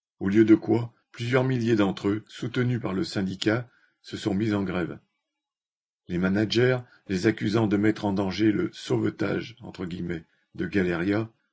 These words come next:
ont menacé de poursuivre chaque gréviste en justice pour obtenir des dommages et intérêts pour le manque à gagner. Mais pas plus que le reste, cela ne les a pas intimidés. Ils ont trop souvent entendu ces chantages et ces menaces.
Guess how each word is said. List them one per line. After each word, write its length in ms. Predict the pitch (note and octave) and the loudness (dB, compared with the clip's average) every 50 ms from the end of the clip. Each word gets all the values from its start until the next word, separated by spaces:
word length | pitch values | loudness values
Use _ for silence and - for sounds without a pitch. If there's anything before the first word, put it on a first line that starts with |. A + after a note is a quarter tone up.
| _ - | _ -4
ont 100 | A2 A2 | -2 0
menacé 520 | B2 C3+ C3+ C3 B2+ A2 - - C3+ A2+ | 2 2 2 4 2 2 0 -2 -2 -2
de 80 | F#2+ F2+ | -2 -4
poursuivre 600 | - - A2+ A2 - - - A2 G2+ E2+ E2 - | -4 -4 -6 -6 -6 -6 -2 -2 -2 -2 -2 -6
chaque 360 | - - D3 C#3 C3 - G#2+ | -6 -4 -4 -4 -4 -4 -6
gréviste 500 | F#2+ - F#2+ G#2 F#2 G2 G2 - - - | -6 -4 -2 -2 -2 -2 -4 -6 -8 -8
en 80 | E2+ | -8
justice 580 | D2+ D#2+ F#2+ F2+ - - - B2+ A#2 - - - _ _ _ _ _ _ _ _ _ | -6 -6 -8 -8 -8 -10 -10 -10 -10 -10 -14 -18 _ _ _ _ _ _ _ _ _
pour 140 | - A#2+ A#2 | -2 0 2
obtenir 540 | C3+ B2+ - - C#3+ C3 B2+ B2 A#2 F#2+ - | 2 0 0 -2 -2 0 0 0 0 -2 -2
des 120 | - - | -2 -4
dommages 480 | D#2+ D#2+ B2+ B2 B2 B2 A#2+ G2+ F#2+ G2+ | 0 0 0 2 2 2 0 0 -2 -2
et 60 | F#2+ | -4
intérêts 440 | F#2 E2 - F#2 D#2+ D#2 E2 F2+ - - _ _ | -4 -4 -2 -4 -2 -2 -2 -4 -6 -10 _ _
pour 120 | - F#2 F2+ | -8 -4 -2
le 80 | E2+ | -2
manque 260 | E2+ F2+ A2 A2+ A2+ A2 | 0 0 0 0 0 0
à 60 | G#2 | 0
gagner. 400 | F2+ F#2+ F2+ F2 E2+ D#2+ D2 - _ _ _ _ _ _ _ _ _ _ _ _ _ _ _ _ _ | 0 0 0 0 -2 -4 -6 -8 _ _ _ _ _ _ _ _ _ _ _ _ _ _ _ _ _
Mais 260 | - G2 G#2+ A2+ A2 G2+ | -4 2 4 4 4 4
pas 160 | - A#2 G#2 | 2 0 -4
plus 200 | - - B2+ A2+ | -2 -4 -4 -2
que 100 | - G#2+ | -2 0
le 140 | F#2 F2 F2 | 0 0 0
reste, 360 | E2+ G2 G#2 - - - B2+ - _ _ _ _ | -2 -4 -4 -6 -8 -14 -16 -16 _ _ _ _
cela 320 | - - - A#2+ A#2 C3+ B2+ | -6 0 2 4 4 4 4
ne 100 | B2 A2 | 4 2
les 240 | G2 F2+ F#2 E2+ F2+ | 2 2 0 0 -2
a 80 | F2 | -2
pas 300 | - - - A#2 G#2 G#2+ | -2 -2 -2 -2 -2 -2
intimidés. 580 | F#2 E2 - G2+ F#2+ F#2+ F#2+ E2+ F2+ E2+ - - _ _ _ _ _ _ _ _ _ - | -4 -6 -4 -4 -2 -2 0 0 -2 -4 -4 -6 _ _ _ _ _ _ _ _ _ -14
Ils 200 | F#2+ E2+ E2+ A#2 | -8 -4 -2 -2
ont 60 | A2+ | -2
trop 180 | A2 - C#3 C#3 | -2 -2 -2 -2
souvent 360 | C3+ - D3 B2 A#2+ B2+ A#2 | -2 -2 0 0 2 2 2
entendu 380 | G#2+ F#2+ A2 A2 A2 G#2 G#2+ | 0 0 0 0 0 0 -2
ces 160 | G2 - A2 - | -4 -6 -6 -4
chantages 500 | - A2+ A2+ G#2 - A2+ A2+ A2+ G#2 F2+ | -4 -4 -4 -2 0 0 2 2 0 -2
et 60 | F#2 | -4
ces 160 | - - G2+ | -4 -2 -2
menaces. 560 | F2+ F#2+ F#2+ F#2+ F#2 E2+ - - - - _ | -2 -2 -2 -2 -2 -4 -6 -10 -16 -20 _